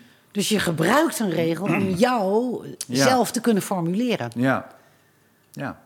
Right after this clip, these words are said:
Speaker 1: En daarin, eh, dat gaat helemaal niet over egoïsme. Heel veel mensen zijn daarin, naar mijn idee, goed.
Speaker 2: Hmm.
Speaker 1: Ze zijn bezig zichzelf te formuleren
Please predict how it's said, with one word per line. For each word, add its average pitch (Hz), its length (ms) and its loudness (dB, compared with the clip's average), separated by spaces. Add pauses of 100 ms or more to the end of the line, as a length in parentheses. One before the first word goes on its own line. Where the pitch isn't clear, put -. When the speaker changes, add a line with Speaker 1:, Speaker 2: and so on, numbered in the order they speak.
(220)
Speaker 1:
En 233 160 2
daarin, 240 440 4
eh, 185 220 0
dat 190 180 0
gaat 302 260 -2
helemaal 269 200 0
niet 240 140 -2
over 220 240 0
egoïsme. 151 760 0 (580)
Heel 262 300 4
veel 208 280 2
mensen 190 520 0
zijn 285 340 2
daarin, 180 340 0
naar 156 140 0
mijn 151 200 0
idee, 143 320 0
goed. - 480 -2 (220)
Speaker 2:
Hmm. 110 380 2
Speaker 1:
Ze 175 160 0
zijn 208 340 2
bezig 214 540 0
zichzelf 185 560 -4
te 196 140 -6
formuleren 190 880 -2